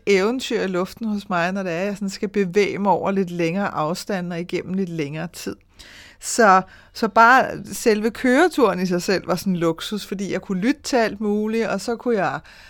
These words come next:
øh, få scrollet til en gammel C D med Alphabeat, og ja, you name it. Jeg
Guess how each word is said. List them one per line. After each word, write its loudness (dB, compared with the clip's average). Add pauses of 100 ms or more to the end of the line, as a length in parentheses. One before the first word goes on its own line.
(320)
øh, -2
få -6
scrollet 2
til -4
en -6
gammel 2
C -6
D -4
med -6
Alphabeat, 0
og 2
ja, 2 (200)
you 0
name -2
it. -8
Jeg 2